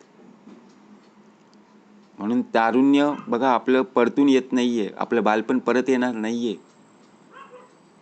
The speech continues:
सगळ्या गोष्टीचा आपण आनंद घेतला पाहिजे.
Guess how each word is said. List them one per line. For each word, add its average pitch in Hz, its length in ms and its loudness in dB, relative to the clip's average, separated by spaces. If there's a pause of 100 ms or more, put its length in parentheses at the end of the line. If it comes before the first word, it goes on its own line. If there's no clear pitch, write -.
(460)
सगळ्या 120 240 0
गोष्टीचा 131 440 -2
आपण 123 200 -4
आनंद 120 340 -2
घेतला 110 340 -6
पाहिजे. 110 360 -8